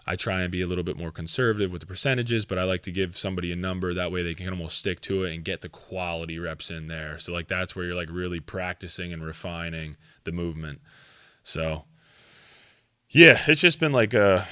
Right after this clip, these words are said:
trial and error over the years, and now I've pretty much kinda dialed in, like, the method and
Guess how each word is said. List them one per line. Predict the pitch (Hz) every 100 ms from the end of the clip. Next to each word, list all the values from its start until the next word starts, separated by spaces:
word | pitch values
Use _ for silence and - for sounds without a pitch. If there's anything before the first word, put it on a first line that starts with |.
| - -
trial | 135 120 113
and | 104
error | 104 110
over | 104 95
the | 92
years, | 101 101 101
and | 95
now | 113 110
I've | 98 -
pretty | 110
much | 98 92
kinda | 110 95
dialed | 87 92 90 90
in, | 92 92
like, | 90 82
the | 87
method | 90 90 95 90
and | 85 82 78